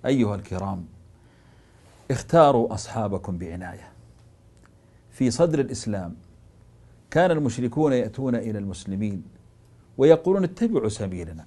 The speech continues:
لا تتبعوا محمد، وسنحمل عنكم خطاياكم يوم القيامة".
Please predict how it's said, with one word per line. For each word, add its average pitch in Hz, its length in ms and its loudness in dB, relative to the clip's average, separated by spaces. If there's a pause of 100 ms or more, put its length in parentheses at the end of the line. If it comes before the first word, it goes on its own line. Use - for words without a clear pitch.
(480)
لا 175 140 6
تتبعوا 147 520 0
محمد، 98 520 -12 (340)
وسنحمل 175 580 4
عنكم 143 300 -2
خطاياكم 110 640 0
يوم 90 180 -4
القيامة". 87 480 -16